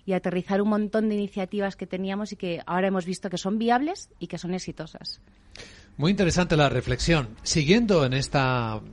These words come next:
Speaker 2: en este programa especial en el que estamos profundizando en, en hecho y acciones concretas. Bueno, Virginia, tú lideras un área que requiere mucha objetividad. Auditoría, bueno, objetividad, concentración,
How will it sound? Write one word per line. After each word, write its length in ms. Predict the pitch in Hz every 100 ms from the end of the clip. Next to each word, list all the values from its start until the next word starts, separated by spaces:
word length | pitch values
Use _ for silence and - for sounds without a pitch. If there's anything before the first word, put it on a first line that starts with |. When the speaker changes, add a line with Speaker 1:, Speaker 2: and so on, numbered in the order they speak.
| -
Speaker 2:
en 80 | 127
este 180 | 131
programa 300 | 156 127 139
especial 720 | 139 - 120 143 156 147 123 117
en 120 | 120
el 100 | 120
que 80 | 120
estamos 240 | - 143
profundizando 800 | 135 131 - 110 107 170 214 165
en, 200 | 113 101 107
en 180 | 95 104
hecho 280 | 160 -
y 80 | 127
acciones 380 | 107 117 123 127
concretas. 680 | - 104 127 147 156 107 - - - - -
Bueno, 180 | 175 196
Virginia, 440 | 147 127 190 175
tú 80 | 127
lideras 360 | 190 202 190 175
un 100 | 170
área 240 | 180 180
que 80 | 156
requiere 320 | 139 131 160
mucha 400 | 135 202 - 156
objetividad. 640 | 127 123 117 113 101 90 87 - - -
Auditoría, 640 | 113 110 110 110 120 151 135
bueno, 360 | 131 110 95 107
objetividad, 640 | 101 110 113 110 135 147
concentración, 920 | 143 135 120 117 104 101 139 156 156